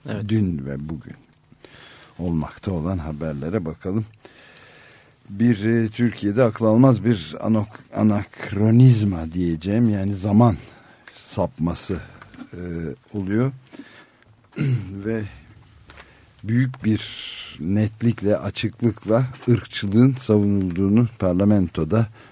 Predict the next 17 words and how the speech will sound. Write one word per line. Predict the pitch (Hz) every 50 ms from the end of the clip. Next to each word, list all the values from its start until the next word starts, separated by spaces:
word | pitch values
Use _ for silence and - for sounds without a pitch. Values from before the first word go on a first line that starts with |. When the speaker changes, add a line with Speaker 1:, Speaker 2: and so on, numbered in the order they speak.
| _ -
Speaker 2:
bir | 98 92 -
parlamenterin | - 92 90 90 90 87 87 87 82 82 - 92 92 92 92
ağzından | 90 87 85 82 73 78 82 82 85 92 101 104 104 92 80
duymak | 90 85 87 95 113 120 127 - - _ _ _ - - - - - - - - - _ _ _ _ -
insanı | 87 82 - - - 80 85 98 101 95 - - _ _ _ _ _ _ _ _ _ _ _ _ _ _ _ _ _ _ - -
irkiltiyor | - 90 - - - - 85 76 - - 98 107 110 101
ve | 87 90 90 85 80 - - - _ _ _ _ _ - _ - - _ -
Speaker 1:
Daha | 110 107 123 127
da | 139
Speaker 2:
e-, | 117
Speaker 1:
korkuncu | 90 110 107 98 - 101 104 117 160 180
bu, | 120
Speaker 2:
eksiltiyor. | 104 123 - - - - 110 101 98 90 - - - 101 87 73 - - - -
Speaker 1:
daha | 110 110 113
da | 123
korkuncu | 123 - 113 107 - 120 123 135 170 143
bu | 110 113 107